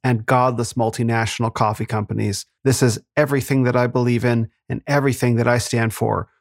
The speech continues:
So I couldn't be happier to have Reformation Coffee be sponsoring the digital conference series. To try their coffee, go to reformation coffee dot com and look for the section that says,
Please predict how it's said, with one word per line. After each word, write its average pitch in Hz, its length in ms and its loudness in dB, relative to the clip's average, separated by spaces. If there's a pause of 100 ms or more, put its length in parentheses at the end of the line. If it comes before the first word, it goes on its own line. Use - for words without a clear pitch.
(140)
So - 140 0
I 117 80 4
couldn't 143 300 2
be 156 140 2
happier 120 540 0
to 120 120 -4
have 113 200 -2
Reformation 127 580 0
Coffee 123 540 0 (240)
be 127 80 0
sponsoring 127 840 0
the 139 100 2
digital 120 400 2
conference 113 500 -2
series. 110 580 -2
To 127 80 2
try 135 280 2
their 139 160 0
coffee, 135 480 -2
go 131 180 -2
to 117 80 -2
reformation 127 680 0
coffee 123 380 0
dot 120 240 -2
com 123 440 0 (260)
and 123 120 0
look 117 140 0
for 139 120 2
the 120 120 0
section 135 440 0
that 120 100 -4
says, 123 380 0